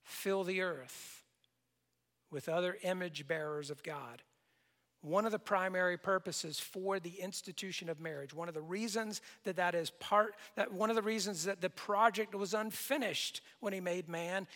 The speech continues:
and had not yet made woman is that one of the primary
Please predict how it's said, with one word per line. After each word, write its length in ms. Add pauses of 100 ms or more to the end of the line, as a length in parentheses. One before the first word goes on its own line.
(160)
and 100
had 240
not 220
yet 200
made 260
woman 380
is 200
that 160
one 140
of 80
the 120 (320)
primary 640